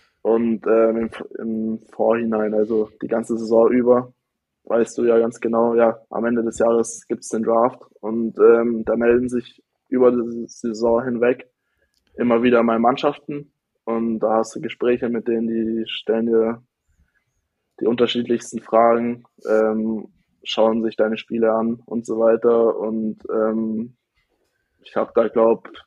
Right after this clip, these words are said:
in der Saison mit so circa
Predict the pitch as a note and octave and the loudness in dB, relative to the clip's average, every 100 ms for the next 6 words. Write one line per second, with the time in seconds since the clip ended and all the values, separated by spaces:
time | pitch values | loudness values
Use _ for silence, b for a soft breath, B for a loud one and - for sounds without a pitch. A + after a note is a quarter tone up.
0 | _ _ _ _ - A#2+ A#2 A#2 A2+ A#2 | _ _ _ _ -8 -2 0 0 -2 0
1 | A#2 A2+ A2+ G#2+ - _ _ - A2 G#2 | 2 0 -2 -6 -12 _ _ -2 0 2
2 | - - _ _ _ - - A#2 A2 A2+ | -2 -10 _ _ _ -12 -2 -2 2 4
3 | A2+ A2 - | 4 2 -6